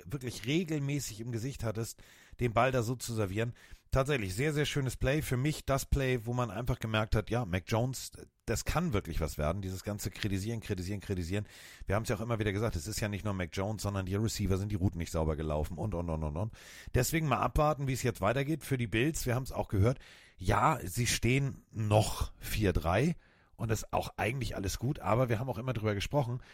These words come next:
die Erwartungshaltung der Buffalo Bills ist eigentlich Super Bowl or bust. Und da muss man ganz ehrlich sagen, da kannst du dann am Ende so ein Ding nicht so verlieren.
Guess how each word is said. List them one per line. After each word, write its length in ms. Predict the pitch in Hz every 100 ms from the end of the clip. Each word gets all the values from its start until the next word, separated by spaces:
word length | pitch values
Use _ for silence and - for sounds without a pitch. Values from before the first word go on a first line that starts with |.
| - - -
die 80 | 120
Erwartungshaltung 960 | 101 123 165 170 - 135 147 147 131 _ -
der 80 | 104
Buffalo 320 | 113 - 95
Bills 320 | 113 127 -
ist 180 | 113 -
eigentlich 560 | 85 104 123 127 - -
Super 360 | - 135 131
Bowl 240 | 107 113 -
or 100 | 95
bust. 380 | 101 - -
Und 180 | 85 85
da 180 | 87 117
muss 220 | 135 131
man 160 | 117 110
ganz 160 | 107
ehrlich 220 | 95 98 90
sagen, 240 | 92 104 - - - _ _ _ _ _
da 120 | -
kannst 340 | - - - -
du 40 |
dann 220 | - 90
am 140 | 101 87
Ende 240 | 67 117
so 100 | 104
ein 100 | 85
Ding 200 | 82 101
nicht 160 | 113 120
so 100 | 65
verlieren. 400 | - 95 67